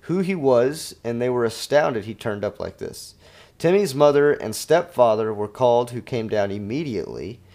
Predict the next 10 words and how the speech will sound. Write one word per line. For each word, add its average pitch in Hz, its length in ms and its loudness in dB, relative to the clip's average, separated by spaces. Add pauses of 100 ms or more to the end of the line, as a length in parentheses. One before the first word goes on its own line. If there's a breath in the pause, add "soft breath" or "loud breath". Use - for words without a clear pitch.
(220 soft breath)
Upon 170 360 2
seeing 165 400 0
Timmy 175 400 0
through 135 240 -4
his, 120 240 -4 (280)
through 131 140 -6
the 120 80 -2
glass, 135 540 2
he, 123 340 -2
uh, 110 280 0